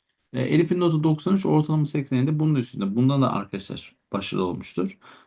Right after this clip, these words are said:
E, ağırlık kaldırma seksen dört ama bu altmış iki. Evet, bu bunun altına kalmış. Bunun da arkadaşlar başarısız olmuş. Engel atlayışı yetmiş dokuzmuş, yetmiş sekiz. Yani yük-, tam yaklaşmış ama gene arkadaşlar düşük. O yüzden gene, e, başarısız olarak hani <clears throat> söyleyebiliriz.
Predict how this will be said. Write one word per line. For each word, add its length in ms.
E, 140
ağırlık 560
kaldırma 460
seksen 520
dört 140
ama 260
bu 240
altmış 440
iki. 120
Evet, 300
bu 120
bunun 160
altına 400
kalmış. 400
Bunun 240
da 80
arkadaşlar 440
başarısız 380
olmuş. 360
Engel 460
atlayışı 400
yetmiş 360
dokuzmuş, 500
yetmiş 320
sekiz. 160
Yani 120
yük-, 300
tam 220
yaklaşmış 480
ama 160
gene 240
arkadaşlar 420
düşük. 260
O 80
yüzden 260
gene, 300
e, 280
başarısız 520
olarak 320
hani 240
<clears throat> 240
söyleyebiliriz. 640